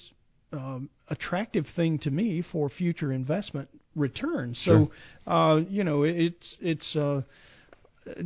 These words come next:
Speaker 1: just, just because something has fallen doesn't mean that it's time to kill it. Um,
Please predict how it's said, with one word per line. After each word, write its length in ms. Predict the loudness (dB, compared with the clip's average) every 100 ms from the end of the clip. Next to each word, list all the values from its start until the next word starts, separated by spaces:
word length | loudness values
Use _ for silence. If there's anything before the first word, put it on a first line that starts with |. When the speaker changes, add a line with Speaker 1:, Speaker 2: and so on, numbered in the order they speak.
| 0
Speaker 1:
just, 280 | 2 2 2
just 240 | 2 2
because 280 | 4 6 6
something 320 | 4 2 2
has 160 | 2 0 0
fallen 380 | 2 2 2 2
doesn't 280 | 0 -2 0
mean 260 | 4 4
that 120 | 4
it's 220 | 0 -2 -4
time 260 | -2 0
to 80 | -2
kill 300 | -2 -2 -2
it. 160 | -4 -8
Um, 380 | -8 -6 -6